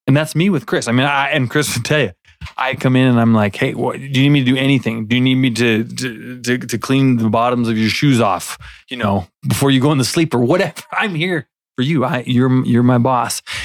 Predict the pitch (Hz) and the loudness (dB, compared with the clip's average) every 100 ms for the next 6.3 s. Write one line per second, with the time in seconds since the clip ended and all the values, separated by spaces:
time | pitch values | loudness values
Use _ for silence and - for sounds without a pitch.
0 | - 147 151 _ - 131 117 156 156 156 | -4 -2 -4 _ -6 -2 0 -2 -2 0
1 | 151 147 196 147 - 131 110 107 - - | 0 0 0 -2 -4 0 0 0 -4 -4
2 | 110 - 113 113 104 107 120 113 123 117 | -2 0 0 0 2 2 4 4 4 4
3 | 135 135 104 110 190 - 117 - 120 101 | 4 2 2 2 2 2 -2 -2 -2 0
4 | 135 113 - _ _ _ _ _ _ _ | 0 -2 -6 _ _ _ _ _ _ _
5 | _ _ 180 131 123 - - 131 123 - | _ _ -6 -2 -2 -2 -4 -2 -2 0
6 | 117 127 123 | 2 2 0